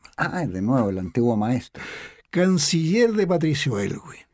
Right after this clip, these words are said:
Speaker 2: Qué alegría verlo en España, yo lo recibo como jefe de Naciones Unidas en España, vamos a almorzar, eh, conversamos,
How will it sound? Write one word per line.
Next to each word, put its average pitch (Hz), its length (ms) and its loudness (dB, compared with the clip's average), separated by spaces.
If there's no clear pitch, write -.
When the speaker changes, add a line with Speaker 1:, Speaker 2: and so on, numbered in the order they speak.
Speaker 2:
Qué 190 240 0
alegría 156 640 2
verlo 151 300 0
en 147 60 2
España, 170 420 0
yo 151 180 0
lo 143 180 2
recibo 160 380 0
como 139 220 0
jefe 160 340 -2
de 151 80 2
Naciones 143 400 0
Unidas 170 480 0
en 160 80 -2
España, 180 600 -2
vamos 143 380 2
a - 20 -2
almorzar, 175 760 0
eh, 165 120 0
conversamos, 175 960 0